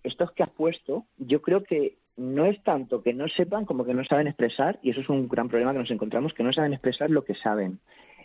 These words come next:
Eh, los alu-, muchos de los alumnos que, de los que han hablado antes en esta,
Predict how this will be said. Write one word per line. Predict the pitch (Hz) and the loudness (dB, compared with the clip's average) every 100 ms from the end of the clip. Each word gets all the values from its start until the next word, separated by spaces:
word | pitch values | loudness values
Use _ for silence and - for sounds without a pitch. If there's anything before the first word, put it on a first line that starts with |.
| - | 0
Eh, | 120 117 110 110 107 104 101 95 - - _ | 2 4 4 4 2 2 0 -2 -4 -14 _
los | - 123 123 123 | -2 2 2 2
alu-, | 120 151 135 | 2 2 0
muchos | 147 160 202 | -2 0 2
de | |
los | 185 165 | 2 2
alumnos | 135 151 208 202 _ _ | 2 2 -2 -4 _ _
que, | - 123 | 0 0
de | 117 | 2
los | 120 - | -2 0
que | 131 | 0
han | 127 | 2
hablado | 123 123 120 - | 2 4 2 0
antes | 120 123 156 | -2 0 -2
en | 113 | -2
esta, | 110 - 110 107 107 104 107 | -2 0 2 2 0 -2 -4